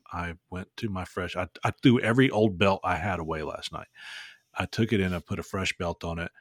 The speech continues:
Nine minutes later, I had a very nicely ground knife. You can't say enough about having good belts. Um, and even for guys wanting to clean up like this,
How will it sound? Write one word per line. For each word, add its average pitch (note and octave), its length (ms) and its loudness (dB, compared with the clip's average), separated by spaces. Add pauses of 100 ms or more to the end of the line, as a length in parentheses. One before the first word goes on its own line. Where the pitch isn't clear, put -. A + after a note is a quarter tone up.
(800)
Nine G#2 300 6
minutes G#2+ 300 2
later, F2+ 340 0 (220)
I - 60 -4
had G2+ 140 2
a E2 60 -2
very G2 300 4
nicely E2+ 640 -2
ground E2 400 0
knife. D2 420 -10 (300)
You - 60 -20
can't G2+ 200 2
say F#2+ 160 -4
enough E2 260 -4
about D#2+ 340 -2
having E2+ 360 -2 (340)
good F#2 260 4
belts. E2 560 -4
Um, D#2+ 360 -8 (220)
and B2 120 6
even D#3 180 10
for G#2+ 140 6
guys F#2+ 280 4
wanting G#2+ 140 -4
to - 60 -10
clean F#2 200 -2
up F2+ 160 -4
like D#2+ 200 -4
this, E2 240 -6